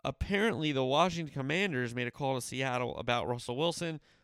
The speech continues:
offered multiple first-round picks, and Seattle was basically saying, "No dice. Not happening. Get lost." So we have had the first shot fired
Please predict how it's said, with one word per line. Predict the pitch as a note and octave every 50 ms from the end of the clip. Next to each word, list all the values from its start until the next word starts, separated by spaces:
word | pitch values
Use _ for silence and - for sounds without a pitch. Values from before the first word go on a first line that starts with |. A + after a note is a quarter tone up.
| _ _ _
offered | C#3+ D3 C#3+ B2+ C3 C3 B2
multiple | B2 B2+ C3 C3+ C3 B2 B2 B2 B2 A#2+
first-round | C3 B2+ A#2+ - C3+ B2+ A#2+ A2+ -
picks, | D#3+ D#3 D3 C#3+ - -
and | - - A#2+ A2+
Seattle | - - B2 B2 B2 A#2+ A#2+ A#2+ A#2+ A#2+ - - -
was | - A2 A#2 A#2
basically | - A2+ A2 A2 G#2+ G#2+
saying, | G#2 - A2 G#2+ G#2+ G#2+ G#2+ - - -
"No | A2+ A2+ A2+ A2+ A2+
dice. | - - - - - - - _ _ _ _ _ _ _ _ -
Not | A#2 B2 A#2 A2+ A#2
happening. | A2+ - - - - - - - _ _ _ _ _ _ _ _ _ _
Get | - B2 A#2 -
lost." | G2+ F2+ C2 - - - - - - - _ _ _ _ _ _ _ _ _ _ _ _ _ _ _ _ _ _ _ _ _ _ _ _ _ _ _ _ _ _ _ _ _ -
So | - B2
we | A#2+ B2+
have | B2+ B2 A2+
had | C3+ C3 B2+ B2 A#2+ A#2+
the | -
first | A#2+ - - D3+ D3+ D3+ D3+ D3 - - - - _ _ _ _ _ _ _ _ _ _ _ _
shot | - - - - - D#3+ D#3 D#3 - - -
fired | - - D#3 D3 D3 D3 C#3+ C#3 C3 B2+ B2 A#2